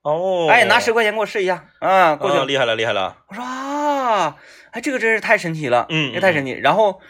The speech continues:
Speaker 2: 我马上呢，就是得回到我这个工-，因为我这个工-，工资的这，这个，这个卡呢，是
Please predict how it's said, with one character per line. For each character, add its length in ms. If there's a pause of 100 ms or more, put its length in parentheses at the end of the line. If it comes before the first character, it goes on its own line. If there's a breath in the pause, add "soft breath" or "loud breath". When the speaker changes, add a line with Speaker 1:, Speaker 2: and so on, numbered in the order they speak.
(120 soft breath)
Speaker 2:
我 120
马 180
上 160
呢， 220
就 140
是 420
得 440
回 220
到 140
我 200
这 120
个 460
工-， 280
因 160
为 80
我 160
这 60
个 80
工-， 240
工 180
资 180
的 140
这， 160
这 140
个， 160
这 120
个 140
卡 260
呢， 220
是 600